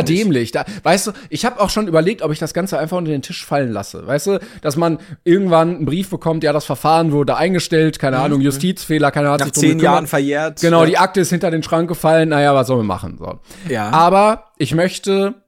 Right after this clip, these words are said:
Speaker 2: ich bin ein rechtsstaatlicher Mensch, ich möchte Rechenschaft, äh, ablegen und ich bin ja auch an der Wahrheit interessiert. Und da kann es auch manchmal unangenehm werden. Und deshalb
Speaker 1: <laughs>
Speaker 2: habe ich mich dazu entschieden, diesen Schritt zu gehen, um das Rätsel
Speaker 1: Ja.
Speaker 2: zu lösen, um die Wahrheit ans Licht zu bringen.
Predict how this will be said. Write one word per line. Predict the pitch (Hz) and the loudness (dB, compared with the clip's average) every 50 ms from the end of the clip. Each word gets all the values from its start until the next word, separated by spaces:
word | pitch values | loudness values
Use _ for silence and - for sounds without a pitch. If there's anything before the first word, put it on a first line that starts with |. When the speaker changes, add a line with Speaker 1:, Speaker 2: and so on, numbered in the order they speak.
| _ _ | _ _
Speaker 2:
ich | - - - | -6 -2 0
bin | 240 240 262 | 2 2 2
ein | 226 208 190 | 2 0 0
rechtsstaatlicher | 202 202 196 - - 190 175 170 180 170 147 156 143 | 0 -2 -4 -4 -2 -2 -2 -2 -2 -4 -6 -4 -4
Mensch, | 135 135 139 165 - | -2 -4 -4 -6 -8
ich | - 147 - | -8 -6 -4
möchte | 156 160 160 156 123 | -4 -4 -4 -4 -4
Rechenschaft, | 143 143 - 175 151 - 113 113 - - - - - _ | -4 -4 -4 -6 -8 -6 -6 -8 -8 -10 -14 -20 -20 _
äh, | - 117 110 113 113 110 104 - - _ _ _ _ - - | -8 -4 -2 -2 -2 -4 -4 -8 -16 _ _ _ _ -10 -8
ablegen | 123 117 - 139 143 147 147 | -8 -6 -2 -2 -2 -2 -2
und | 180 - 208 202 247 277 269 - | -2 -2 0 0 0 0 -4 -8
ich | - - - | -12 -8 -4
bin | - 180 | -2 -2
ja | 180 180 - | -2 -2 -2
auch | - 139 135 | -4 -6 -4
an | 127 147 | -2 -2
der | 135 113 | -2 0
Wahrheit | 110 110 110 110 104 98 | 0 0 0 0 -2 -4
interessiert. | - 90 - - 92 - - 101 92 - | -8 -12 -16 -16 -14 -12 -10 -10 -8 -6
Und | - | -2
da | 135 165 175 185 185 185 - - - - - - _ _ _ _ | 0 2 2 2 2 0 -4 -14 -20 -20 -20 -20 _ _ _ _
kann | - - 190 196 | -2 -2 0 0
es | 214 190 | -2 -2
auch | - 160 | -4 -4
manchmal | 147 156 147 - 165 139 | -4 -4 -4 -6 -6 -8
unangenehm | 98 127 123 117 95 90 82 82 85 85 | -6 -6 -6 -8 -8 -10 -12 -12 -14 -14
werden. | 85 85 85 85 92 90 | -14 -14 -14 -14 -16 -12
Und | - 123 117 - | -10 -8 -4 -2
deshalb | 143 143 - - 151 156 156 - - - - - - - | -2 -2 0 0 0 0 0 -2 -6 -16 -20 -20 -20 -20
Speaker 1:
<laughs> | - - _ _ _ - | -20 -20 _ _ _ -6
Speaker 2:
habe | 120 143 165 190 190 202 | -2 0 2 2 4 2
ich | 196 - - | 0 0 -2
mich | 170 165 160 - - | -4 -4 -4 -6 -8
dazu | - - - - 147 | -6 -8 -6 -4 -6
entschieden, | 131 127 - - 170 151 | -6 -6 -6 -6 -6 -6
diesen | 139 127 117 131 123 | -6 -6 -6 -8 -10
Schritt | - 131 120 | -10 -12 -14
zu | - - 113 | -14 -12 -6
gehen, | - 139 147 156 156 165 165 | -4 -2 0 0 0 -2 -4
um | - 147 139 143 | -4 -4 -2 -2
das | 135 135 - - - | -2 -2 -4 -6 -6
Rätsel | 117 120 113 98 | -6 -4 -4 -4
Speaker 1:
Ja. | 104 117 | -6 -8
Speaker 2:
zu | - 127 | -6 -4
lösen, | 120 127 131 123 151 | -2 -2 -2 -2 -4
um | - - - 165 160 | -2 0 0 0 0
die | 131 120 | 0 0
Wahrheit | 113 117 117 117 110 | 0 0 0 0 -2
ans | 110 107 - | -6 -10 -12
Licht | 98 87 - - | -14 -16 -16 -18
zu | - | -20
bringen. | - - 87 98 117 | -20 -20 -20 -20 -20